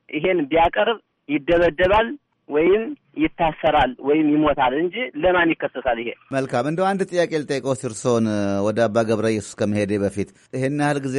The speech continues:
Speaker 2: ታስረው ወጥተዋል። ለምን ታሰርኩ ብለው ያምናሉ እርስዎ? ለምን እንደታሰሩ ለራስዎ የሚገባው ነገር አለ?
Speaker 1: እንግዲህ የታሰርኩበት በገዳሙ በዋልድባ ጉዳይ ነው።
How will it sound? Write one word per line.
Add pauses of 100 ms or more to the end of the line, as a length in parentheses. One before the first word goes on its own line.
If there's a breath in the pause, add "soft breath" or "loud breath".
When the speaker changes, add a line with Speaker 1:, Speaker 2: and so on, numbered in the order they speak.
Speaker 2:
ታስረው
ወጥተዋል።
ለምን
ታሰርኩ
ብለው
ያምናሉ
እርስዎ?
ለምን
እንደታሰሩ
ለራስዎ (140)
የሚገባው
ነገር
አለ? (260)
Speaker 1:
እንግዲህ (100)
የታሰርኩበት (460)
በገዳሙ (100)
በዋልድባ (100)
ጉዳይ
ነው።